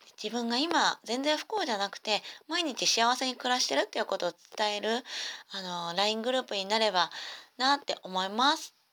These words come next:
って。で、あ、母とのやりとりはね、家のlineグループ、あの、父はガラケーなので、父は覗いてるんですけれども、そこでやってるんですが、うん、そうしたら、まあ、誰もね、嫌な気持ちになることはないですねって、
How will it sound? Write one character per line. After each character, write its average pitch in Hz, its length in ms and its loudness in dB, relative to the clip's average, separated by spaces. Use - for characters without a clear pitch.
っ - 220 -20
て。 - 180 -2
で、 190 160 0
あ、 170 240 2
母 269 260 4
と 202 120 -6
の 170 80 0
や 165 120 2
り 165 80 -4
と - 100 -12
り 165 80 -8
は 151 100 -6
ね、 214 160 2
家 196 160 0
の 190 120 -2
line 190 240 2
グ 196 120 -4
ル 202 80 0
ー 185 80 0
プ、 151 420 -4
あ 156 100 -12
の、 147 300 -14
父 - 220 2
は 233 120 4
ガ 180 120 2
ラ 175 120 4
ケ 180 180 -2
ー - 20 -6
な 175 120 0
の 151 100 -4
で、 147 140 -2
父 - 240 -2
は 160 160 2
覗 160 300 0
い 156 40 -2
て 170 100 0
る 147 100 -6
ん 143 40 -8
で 139 80 -8
す - 80 -6
け - 100 -12
れ - 40 -10
ど 185 80 -8
も、 190 180 -2
そ 240 120 0
こ 226 80 -6
で 208 80 -2
や 202 80 0
っ - 40 -10
て 202 100 -8
る 185 100 -4
ん 160 40 -10
で 139 80 -12
す - 100 -12
が、 208 160 2
う 165 40 -16
ん、 151 80 -16
そ 330 220 -4
う 415 40 -4
し - 80 0
た - 140 -2
ら、 185 240 2
ま 190 200 -6
あ、 - 60 -14
誰 220 240 -4
も 220 160 -2
ね、 285 260 2
嫌 202 180 0
な 185 120 -4
気 - 140 -10
持 175 100 -8
ち 175 100 -4
に 175 80 -4
な 196 140 2
る 196 80 2
こ 165 140 -8
と 165 80 -10
は 165 100 -6
な 196 160 0
い 185 60 0
で 170 80 -8
す - 140 -12
ね 330 180 0
っ - 40 -8
て、 - 260 -4